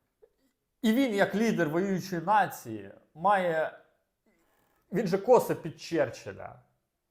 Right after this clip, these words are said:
Він має згадати перше, що Черчилль не, не виграв, е, наступні післявоєнні вибори, перша подія. Він має згадати друге, що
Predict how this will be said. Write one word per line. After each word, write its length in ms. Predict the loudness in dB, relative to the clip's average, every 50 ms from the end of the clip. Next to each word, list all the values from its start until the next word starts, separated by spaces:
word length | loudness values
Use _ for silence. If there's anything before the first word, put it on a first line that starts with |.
| _ _ _ _ _ _ _ _ _ _ _ _ _ _ _ _ _ _ -4
Він 180 | -2 -2 0
має 200 | 2 2 2 2
згадати 440 | 2 0 0 0 2 2 0 0 -2
перше, 440 | -4 0 2 2 2 2 -2 -6 -8
що 160 | -8 -8 -10
Черчилль 600 | -8 -2 0 0 0 0 -2 -4 -6 -6 -6 -6 -8 -12 -14
не, 520 | -12 -8 -6 -4 -4 -4 -4 -6 -8 -10 -14 -20 _ _ _ _ _ _ _ _ _ _ _ _ _ _ _ _ _ _ 0
не 120 | 2 4
виграв, 480 | 4 6 4 4 4 2 2 0 -4 -6
е, 140 | -4 -4 -4
наступні 440 | -4 -6 -6 -6 -8 -8 -10 -12
післявоєнні 600 | -14 -14 -12 -10 -10 -8 -6 -6 -6 -6 -8 -8
вибори, 540 | -6 -4 -4 -2 -2 -4 -4 -4 -6 -10 -12 -18 -20 _ _ _ _ _ -8 -4
перша 360 | -2 -2 -2 -2 -6 -14 -16
подія. 420 | -16 -16 -18 -16 -16 -16 -14 -12 -8
Він 160 | -8 -6 -4
має 220 | -2 0 0 0
згадати 400 | 0 -2 -2 0 0 0 0 -2
друге, 500 | -8 -6 -4 -2 -2 -2 -2 -2 -4 -6 -10 -16 _ _ _ _ _ _ _ _ _ _ _ _ _ _ _ _ _ _ _ _ _ _ _ _ _ -20
що 640 | -18 -14 -8 -4 -2 0 0 0 0 -2 -6 -8